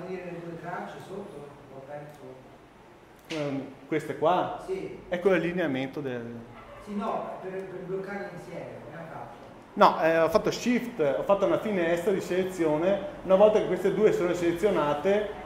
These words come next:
Speaker 2: le sposto insieme.
Speaker 1: Ah, però se poi se le seleziona sono libere una di queste.
Speaker 2: Eh sì, sì, sicuramente sì.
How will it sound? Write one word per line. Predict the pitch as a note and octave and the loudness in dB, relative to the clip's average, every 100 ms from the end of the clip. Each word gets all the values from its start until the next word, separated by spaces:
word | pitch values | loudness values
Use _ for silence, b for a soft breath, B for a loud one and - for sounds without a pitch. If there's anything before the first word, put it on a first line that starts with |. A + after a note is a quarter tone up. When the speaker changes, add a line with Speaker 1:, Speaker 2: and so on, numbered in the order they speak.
| - | -8
Speaker 2:
le | |
sposto | D3+ E3+ D#3+ G3 | -4 0 0 0
insieme. | E3 - C#3+ E3 D3+ - - | -4 0 0 0 -2 -6 -8
Speaker 1:
Ah, | G3 - | -6 -4
però | G#3 - | -4 -4
se | G3 | -6
poi | - A3+ | -6 -6
se | G#3 | -4
le | G3 - | -6 -4
seleziona | G3+ G3 - B3+ | -4 -4 -4 -6
sono | - D#3+ D#3 | -6 -8 -8
libere | F#3+ G3 F#3+ | -8 -6 -6
una | D#3+ D3+ - | -6 -8 -10
di | C3 | -12
queste. | - - D3+ | -14 -2 0
Speaker 2:
Eh | |
sì, | D3+ D#3+ | 2 0
sì, | D3+ C#3+ | -2 -6
sicuramente | B2+ B2+ B2 A#2+ A#2 | -8 -8 -8 -8 -10
sì. | - | -14